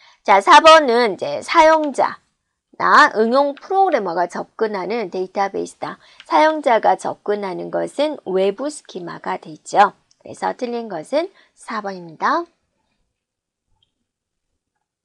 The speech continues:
자, 다음 내용입니다. 데이터베이스에 대한 정의로 옳지 않은 것은 그랬습니다.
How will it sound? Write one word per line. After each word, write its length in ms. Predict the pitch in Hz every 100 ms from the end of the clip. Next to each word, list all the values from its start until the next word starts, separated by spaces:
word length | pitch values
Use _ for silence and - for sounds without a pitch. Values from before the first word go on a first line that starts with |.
| _ _ _ _ _ _ _ _ - _ _ -
자, 220 | 202 180
다음 320 | 269 240 247
내용입니다. 840 | 185 190 196 180 175 180 247 320 349
데이터베이스에 960 | 247 254 359 359 359 359 381 254 202
대한 260 | 190 175 180
정의로 640 | - 190 196 226 233 175
옳지 640 | - 208 214 214 - 247 226
않은 400 | 175 180 240 247
것은 420 | 185 170 247 214
그랬습니다. 720 | 160 170 - 165 165 247